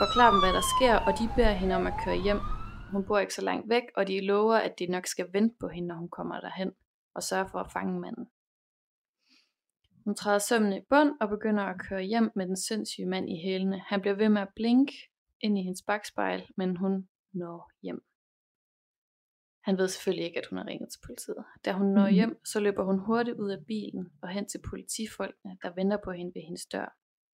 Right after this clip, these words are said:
Speaker 1: Utrolig nok, så kører bilen bag ved hende hele vejen hjem til hende og parkerer også bag ved hende,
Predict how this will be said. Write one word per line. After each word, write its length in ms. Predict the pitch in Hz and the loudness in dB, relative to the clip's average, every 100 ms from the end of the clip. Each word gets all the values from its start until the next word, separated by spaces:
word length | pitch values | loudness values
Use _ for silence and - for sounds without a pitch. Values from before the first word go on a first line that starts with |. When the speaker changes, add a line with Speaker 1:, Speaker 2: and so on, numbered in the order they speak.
| _ _ - | _ _ -8
Speaker 1:
Utrolig 440 | 202 - 254 196 | -6 2 2 4
nok, 200 | 185 208 - _ _ _ _ | 2 0 -4 _ _ _ _
så 160 | - 202 | -8 -6
kører 240 | - 196 | -4 -2
bilen 360 | 233 214 190 185 | 0 2 2 0
bag 300 | 208 196 190 | -2 -2 -2
ved 100 | 190 | -2
hende 240 | 190 185 175 | 0 0 2
hele 260 | 220 233 | 2 2
vejen 300 | 196 180 180 - _ _ - | 0 -2 -4 -8 _ _ -4
hjem 200 | 247 254 | -2 -2
til 140 | - | -4
hende 180 | 202 202 202 | -4 -2 -2
og 120 | 196 | -2
parkerer 360 | 190 - 220 | -2 -2 0
også 280 | 185 185 - | 0 -2 -4
bag 220 | - 190 190 | -4 -4 -4
ved 100 | 190 | -4
hende, 220 | 185 | -6